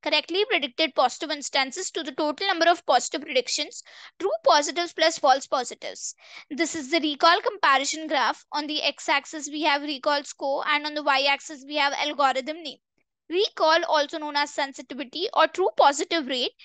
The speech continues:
measures the model's ability to correctly identify all relevant instances in the dataset.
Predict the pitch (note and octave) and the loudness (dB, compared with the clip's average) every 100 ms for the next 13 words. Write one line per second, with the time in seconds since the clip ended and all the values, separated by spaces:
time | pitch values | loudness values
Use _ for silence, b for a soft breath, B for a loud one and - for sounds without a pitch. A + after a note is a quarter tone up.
0 | B B - D4+ D4+ E4+ G#4 - A#4+ F#4 | B B -2 2 4 2 0 0 2 2
1 | D4+ E4 E4 - D4+ C4+ C#4+ C#4 D4+ D#4 | 2 -2 -8 -6 -6 -4 -6 -6 -8 -10
2 | - - D#4+ D#4 E4+ F4 - C#4+ C#4 C#4 | -8 2 4 4 2 0 0 0 -2 -8
3 | - D4 G#3+ - D#4 F4 A#4 F#4+ D#4+ E4 | -2 -2 -2 0 4 4 2 -2 -4 -6
4 | D#4+ - C#4+ C4+ B3+ E4 D4 D#4 E4 A#3+ | -10 -6 -6 -6 -8 -10 -8 -2 0 0
5 | A#3 - | -4 -6